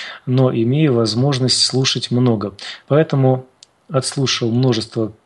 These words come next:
псевдоэзотериков, сектантов, мутантов, просветлённых и так далее. Э, забраковал всех, кроме примерно пяти проектов. Среди них ваше радио, за исключением некоторых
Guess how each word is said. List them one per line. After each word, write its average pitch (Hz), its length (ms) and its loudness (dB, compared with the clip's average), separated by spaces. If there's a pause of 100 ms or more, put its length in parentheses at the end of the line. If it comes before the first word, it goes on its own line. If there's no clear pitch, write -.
псевдоэзотериков, 123 1300 0
сектантов, 110 720 -4
мутантов, 151 580 -2
просветлённых 113 960 -4
и 143 80 -4
так 113 300 -6
далее. 113 420 -2 (1400)
Э, 120 640 2
забраковал 131 680 2
всех, 160 340 0
кроме 143 480 -2 (220)
примерно 127 520 0
пяти 139 300 -4
проектов. 123 480 0
Среди 123 260 -6
них 170 220 -2
ваше 143 320 0
радио, 107 560 0
за 107 140 -4
исключением 131 600 2
некоторых - 460 -4